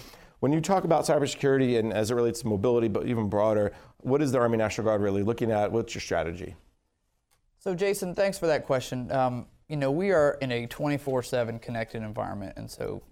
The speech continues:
Speaker 2: you know, the, the strategy has changed over the years as we've had a, a more and more connected environment. And so for us at the Army National Guard, it's really about total asset visibility, right?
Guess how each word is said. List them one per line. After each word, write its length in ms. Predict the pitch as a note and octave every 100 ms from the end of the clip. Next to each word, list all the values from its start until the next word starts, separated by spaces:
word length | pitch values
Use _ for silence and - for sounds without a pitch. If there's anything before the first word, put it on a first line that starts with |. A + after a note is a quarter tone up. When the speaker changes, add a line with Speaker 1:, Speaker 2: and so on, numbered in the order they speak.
| C3+
Speaker 2:
you 80 | B2
know, 120 | A2+
the, 240 | A2+ G#2+ -
the 80 |
strategy 440 | B2+ E3+ E3 D3 C#3
has 180 | B2+ -
changed 340 | D3 C3+ B2
over 180 | B2 A#2+
the 80 | A#2
years 360 | A2+ A2+ A2+
as 100 | A2
we've 180 | A#2+ A#2
had 280 | B2 A#2 A2
a, 480 | G#2+ E2+ - - -
a 60 | B2+
more 160 | B2+
and 100 | A#2+
more 300 | A#2+ A#2+ G#2+ - -
connected 400 | - B2 - A2+
environment. 460 | A2 A2 G#2+ A2+ -
And 100 | A#2+
so 140 | C3+
for 220 | - C#3
us 200 | F#3+ F#3+
at 60 | -
the 60 | C#3
Army 180 | C3+
National 360 | C3 C3 B2+ A#2+
Guard, 200 | B2+ A#2+
it's 160 | A#2 F3
really 120 | E3+
about 220 | C3+ B2+
total 240 | C#3 B2
asset 280 | G#2+ A#2 A2
visibility, 560 | A#2 A2+ G#2+ G#2 - G#2
right? 260 | A2 A2+